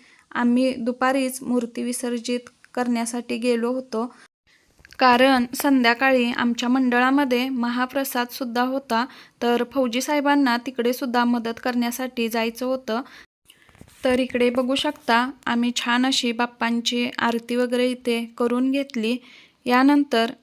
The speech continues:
घरून थोडासा नैवेद्य आणला होता, प्रसाद आणला होता, तर तो बाप्पांना दाखवला, नारळसुद्धा वाढवला. त्यानंतर थोडा वेळ बाप्पांची मूर्ती जी आहे ती आम्ही तशीच ठेवली होती, एक पाच मिनिटे,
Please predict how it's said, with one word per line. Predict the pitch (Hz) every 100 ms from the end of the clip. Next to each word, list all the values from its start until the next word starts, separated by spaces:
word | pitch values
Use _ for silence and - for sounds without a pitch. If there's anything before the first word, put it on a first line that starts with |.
| -
घरून | 226 240 240 240 247
थोडासा | 262 247 254 254 240
नैवेद्य | 240 247 240 233 233
आणला | 262 262 247 247
होता, | 254 254 220
प्रसाद | 220 240 233 240 247
आणला | 247 240 233
होता, | 247 240 208 247 - - -
तर | 233
तो | 233 233 233
बाप्पांना | 233 240 - 247 262 240 269 - - _ _
दाखवला, | 240 254 247 285 277 247 254 262
नारळसुद्धा | 247 240 233 233 254 277 240 240
वाढवला. | 247 254 247 247 233 240 277 - - _ - _ _ _ - _ _ -
त्यानंतर | 269 277 302 294 233 233 240
थोडा | - 262 247 254
वेळ | 262 240 240
बाप्पांची | 226 240 - 240 240 240 240
मूर्ती | 247 247 233 233 226
जी | 247
आहे | 262 254 220 220
ती | 233
आम्ही | 226 226 220 226 233
तशीच | 240 - 247 -
ठेवली | 277 254 233
होती, | 262 262 240 226
एक | 220 -
पाच | 220 220 247
मिनिटे, | 247 240 240 240